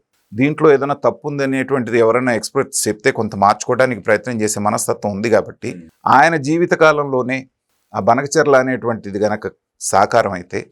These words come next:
Speaker 1: ఇక శాశ్వతంగా ఆంధ్ర రాష్ట్రంలో ఉన్నటువంటి మూడు ప్రాంతాలకి కరువు అనే మాట లేకుండా వర్షాలు పడ్డా పడకపోయినా జరిగేటువంటి పరిస్థితి ఉంది. కాబట్టి దీర్ఘకాలికంగా చంద్రబాబు నాయుడు గారు ఆలోచించిన దాన్ని అది సాకారం కావాలని మనలాంటి వాళ్ళందరూ కోరుకోవాలి.
Speaker 2: మొన్న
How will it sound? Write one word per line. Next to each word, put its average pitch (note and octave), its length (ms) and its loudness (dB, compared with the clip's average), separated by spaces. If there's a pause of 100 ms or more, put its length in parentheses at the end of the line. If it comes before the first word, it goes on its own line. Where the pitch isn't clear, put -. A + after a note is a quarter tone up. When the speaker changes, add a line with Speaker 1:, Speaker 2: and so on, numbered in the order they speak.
(240)
Speaker 1:
ఇక B2 120 2 (120)
శాశ్వతంగా F3 800 2 (400)
ఆంధ్ర C#3 260 2
రాష్ట్రంలో D3 420 0
ఉన్నటువంటి C#3 360 -4 (120)
మూడు D#3+ 260 0
ప్రాంతాలకి D3 540 0 (140)
కరువు D3+ 380 2
అనే C#3 120 -4 (100)
మాట A2+ 180 2 (100)
లేకుండా G2 380 -6 (420)
వర్షాలు A2 420 2
పడ్డా A#2 320 2
పడకపోయినా A2 540 -2 (600)
జరిగేటువంటి B2 600 0
పరిస్థితి A2 400 -2
ఉంది. G2+ 180 -4
కాబట్టి G2 280 -4 (100)
దీర్ఘకాలికంగా A#2+ 880 0
చంద్రబాబు A2 380 0
నాయుడు G#2 200 -4
గారు G2 200 2
ఆలోచించిన G2 500 -6
దాన్ని G2+ 260 -6 (580)
అది F#2+ 160 -4 (100)
సాకారం C#3+ 440 2
కావాలని A#2 340 2
మనలాంటి G#2 340 -4
వాళ్ళందరూ F#2 460 -6
కోరుకోవాలి. - 460 -16 (240)
Speaker 2:
మొన్న C3 180 -2